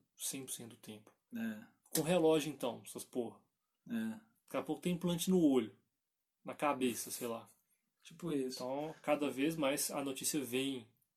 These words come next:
Speaker 1: pronta pra você.
Speaker 2: Vem muito rápido, né, velho?
Speaker 1: Sim.
Speaker 2: Corre muito rápido a notícia.
Speaker 1: E outra coisa que eu achei, acho assim, foi uma mudança muito grande no modo de, de comunicar, foi a dupla WhatsApp e Twitter.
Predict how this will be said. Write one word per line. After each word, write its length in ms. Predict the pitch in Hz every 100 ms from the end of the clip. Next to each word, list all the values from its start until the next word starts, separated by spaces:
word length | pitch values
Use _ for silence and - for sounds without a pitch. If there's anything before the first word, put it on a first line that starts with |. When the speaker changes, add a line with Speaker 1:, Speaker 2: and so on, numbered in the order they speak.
| _ _ _ _
Speaker 1:
pronta 400 | 131 131 127 127
pra 100 | -
você. 160 | - 120
Speaker 2:
Vem 280 | 147 151
muito 280 | 156 147 143
rápido, 480 | 147 120 120 113 101
né, 200 | 104 98
velho? 120 | 98 -
Speaker 1:
Sim. 260 | - 127 120
Speaker 2:
Corre 320 | 135 139 135
muito 240 | 127 127
rápido 340 | - 117 - 117
a 40 |
notícia. 520 | 113 110 - 110 - - _ - 151
Speaker 1:
E 180 | 156 180
outra 340 | 156 196 185
coisa 300 | - 147 143
que 100 | 143
eu 40 | 139
achei, 360 | 127 143 135 -
acho 280 | 127 - 147
assim, 360 | - 135 117 - _ -
foi 160 | 143
uma 100 | 139
mudança 420 | 151 135 147 156
muito 240 | 139 156 175
grande 380 | 127 147 156 123
no 80 |
modo 320 | 117 120 127 120
de, 320 | 120 113 110 -
de 100 | -
comunicar, 680 | - 127 123 110 143 160 - - - _ _ _ _ _ _ _
foi 680 | - - 135 139 139 139 139
a 100 | 135
dupla 540 | 123 139 131 123 110 - _ _ _ _ -
WhatsApp 840 | 196 135 131 - 135 175 - 202
e 80 | 156
Twitter. 400 | - 127 110